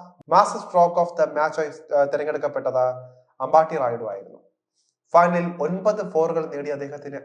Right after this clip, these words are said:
അൻപതിനായിരം രൂപയാണ് ലഭിക്കുന്നത്. ഫൈനലിലെ ഏറ്റവും കൂടുതൽ സിക്സും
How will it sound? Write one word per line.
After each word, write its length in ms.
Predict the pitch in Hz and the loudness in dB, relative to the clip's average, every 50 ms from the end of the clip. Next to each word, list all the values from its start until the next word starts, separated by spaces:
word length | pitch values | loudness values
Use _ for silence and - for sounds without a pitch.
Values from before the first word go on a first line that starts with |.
| - - | -10 -12
അൻപതിനായിരം 640 | 139 143 151 160 175 170 175 170 156 151 143 131 123 | -12 -10 -4 -4 -4 -4 -2 -2 -2 -4 -4 -6 -10
രൂപയാണ് 340 | 123 120 120 113 110 110 | -10 -8 -8 -8 -8 -10
ലഭിക്കുന്നത്. 420 | 107 104 107 92 92 87 87 85 - - - _ _ _ _ _ _ _ _ _ _ _ _ _ _ - | -14 -14 -16 -16 -16 -10 -10 -10 -10 -12 -20 _ _ _ _ _ _ _ _ _ _ _ _ _ _ 2
ഫൈനലിലെ 580 | 139 151 156 165 170 170 170 165 165 165 - - - - _ _ - | 4 4 4 4 0 0 -2 -2 -4 -4 -8 -12 -20 -20 _ _ -2
ഏറ്റവും 540 | 165 185 180 - - 214 202 190 190 190 185 185 180 - - - - - - | -2 -2 -2 -2 0 0 0 0 -2 -6 -6 -6 -8 -8 -10 -14 -18 -18 -12
കൂടുതൽ 400 | - 156 160 160 156 156 147 143 | -8 -6 -6 -2 -2 -2 -2 -4
സിക്സും 720 | 143 - 156 - - - - 160 151 143 135 - _ _ | -8 -10 -12 -12 -12 -8 -8 -8 -8 -8 -14 -16 _ _